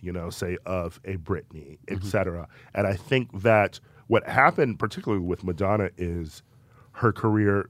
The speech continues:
Speaker 1: became riskier
Speaker 2: Yeah, right.
Speaker 1: than it would have initially been. And maybe we're in an era where Marvel movies will become riskier later on, you know? Um, we don't know where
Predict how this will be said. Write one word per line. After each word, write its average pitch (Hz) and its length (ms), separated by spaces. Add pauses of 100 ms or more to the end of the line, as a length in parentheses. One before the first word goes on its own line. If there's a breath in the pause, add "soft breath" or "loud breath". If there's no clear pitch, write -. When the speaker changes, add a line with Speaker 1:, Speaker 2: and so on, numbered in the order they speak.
Speaker 1:
became 101 580
riskier 147 640
Speaker 2:
Yeah, 113 320
right. 92 360
Speaker 1:
than 110 300
it 101 120
would 107 160
have - 260 (120)
initially 107 640
been. 147 420 (240 soft breath)
And 123 340 (200 loud breath)
maybe 196 360
we're 170 320
in 139 240
an 95 260
era 85 300
where 85 580 (760)
Marvel 104 460
movies 95 440 (240 soft breath)
will 95 340
become 92 420
riskier 73 540 (260 soft breath)
later 90 440
on, 67 220
you 95 140
know? 98 280
Um, 98 320
we 120 120
don't 120 200
know 95 400 (100)
where 82 480